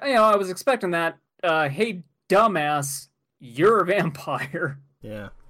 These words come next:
Speaker 2: 'Cause he says that it must have started happening just before he stabbed him through the brainstem.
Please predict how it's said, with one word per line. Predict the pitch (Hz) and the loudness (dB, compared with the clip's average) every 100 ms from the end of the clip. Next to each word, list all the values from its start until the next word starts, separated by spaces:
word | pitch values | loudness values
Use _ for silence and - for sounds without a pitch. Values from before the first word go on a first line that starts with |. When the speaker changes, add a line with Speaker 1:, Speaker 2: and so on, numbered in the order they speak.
| - _ _ _ _ _ _ _ _ | -20 _ _ _ _ _ _ _ _
Speaker 2:
'Cause | 143 131 | -10 -6
he | 147 135 - - 139 - | -8 -8 -12 -20 -20 -14
says | - 214 320 185 | -8 -6 -6 -8
that | - 143 131 - | -6 -4 -4 -6
it | 90 120 | -12 -10
must | 127 135 - | -8 -8 -8
have | 120 | -10
started | - 135 123 113 | -10 -8 -8 -8
happening | 135 131 117 120 120 | -10 -10 -10 -12 -10
just | 123 120 - | -10 -10 -12
before | - 123 120 | -12 -10 -8
he | 117 117 110 | -10 -12 -12
stabbed | - - 123 117 | -12 -8 -10 -8
him | 117 117 | -10 -12
through | 110 - 120 | -14 -12 -10
the | 113 | -10
brainstem. | 120 117 120 107 - 117 107 101 95 | -8 -8 -8 -10 -10 -10 -10 -12 -16